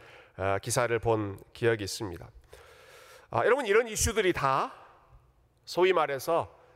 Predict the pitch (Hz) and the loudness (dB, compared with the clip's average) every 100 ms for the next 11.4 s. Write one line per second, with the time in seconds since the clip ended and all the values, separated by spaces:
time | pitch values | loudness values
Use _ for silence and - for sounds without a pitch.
0 | _ - - 226 233 214 175 180 175 - | _ -2 -2 -2 0 2 2 0 -2 -6
1 | 127 156 190 127 123 147 139 127 113 117 | -4 -4 0 0 0 0 -2 0 -2 0
2 | 123 - 143 135 151 135 104 104 87 - | -2 -2 -4 -2 -2 -4 -6 -12 -16 -16
3 | - 156 165 135 160 185 92 113 139 139 | -10 -2 2 2 2 -2 -4 -2 -2 -4
4 | 107 127 127 127 117 - 139 139 120 98 | -8 -6 -4 -6 -10 -6 -6 -6 -10 -14
5 | - - - _ _ _ _ _ _ _ | -20 -20 -20 _ _ _ _ _ _ _
6 | _ _ 220 202 202 202 202 180 - 127 | _ _ 2 4 4 2 2 0 -2 -2
7 | - 196 185 202 269 - - - - - | 0 2 2 2 0 -8 -20 -20 -20 -2
8 | 104 107 131 180 175 - 143 127 151 151 | 0 2 2 2 2 0 -2 -2 -2 -2
9 | 135 - 120 120 - _ _ _ 104 98 | -6 -10 -12 -14 -18 _ _ _ -20 -20
10 | _ _ _ - - 175 208 190 220 185 | _ _ _ -6 0 2 0 0 0 0
11 | 190 202 190 233 | 0 0 2 0